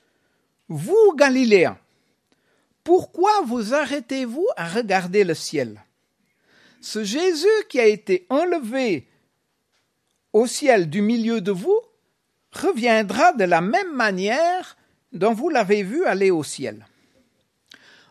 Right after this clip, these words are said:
En fait, Dieu lui-même s'adresse aux disciples.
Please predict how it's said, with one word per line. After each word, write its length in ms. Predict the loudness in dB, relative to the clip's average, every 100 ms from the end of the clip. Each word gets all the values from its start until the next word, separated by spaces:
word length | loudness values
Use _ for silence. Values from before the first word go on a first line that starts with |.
| _
En 100 | -6
fait, 440 | -6 -8 -10 -20 _ _ _ _ _ _ _ _ _ _ _ _ _ _ _ _ _ _ _ -12
Dieu 520 | -12 -6 -4 -2 -2
lui-même 1040 | -4 -6 -8 -6 -4 -2 -4 -6 -10 -12 -18 _
s'adresse 560 | -14 -8 -6 -4 -8 -6
aux 80 | -8
disciples. 560 | -8 -12 -18 _ _